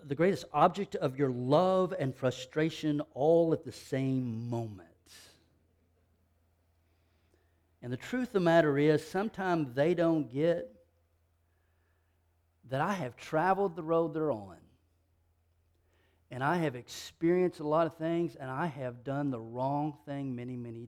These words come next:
times. And I've learned from that. And if they'll listen, you know, I'm not always right, but there's a lot of stuff just 'cause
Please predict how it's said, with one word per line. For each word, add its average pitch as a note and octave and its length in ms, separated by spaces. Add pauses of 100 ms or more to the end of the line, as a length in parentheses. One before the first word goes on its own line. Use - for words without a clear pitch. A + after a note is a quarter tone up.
(100)
times. F#2 120 (2500)
And B2+ 80
I've C3 140
learned D3 280
from A2+ 140
that. G1+ 220 (1500)
And D#3 360 (180)
if - 260
they'll C#3+ 300
listen, D#3+ 460 (160)
you E3 60
know, D#3 160 (240)
I'm G3 140
not A#3+ 160
always D#3+ 300
right, F#3 240 (220)
but D3+ 260
there's D3 200
a D3 40
lot D#3+ 260
of A#3+ 100
stuff C#3 340
just F3 220
'cause D3+ 160